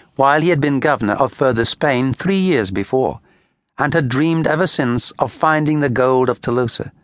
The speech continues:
even though his Spanish informant had assured him the treasure trove was commonly regarded as a myth. There was no gold in Tolosa.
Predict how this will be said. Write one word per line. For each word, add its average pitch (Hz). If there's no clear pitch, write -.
even 185
though 160
his 127
Spanish 139
informant 117
had 175
assured 185
him 143
the 151
treasure 190
trove 147
was 139
commonly 160
regarded 156
as 120
a 117
myth. 139
There 185
was 175
no 202
gold 151
in 110
Tolosa. 135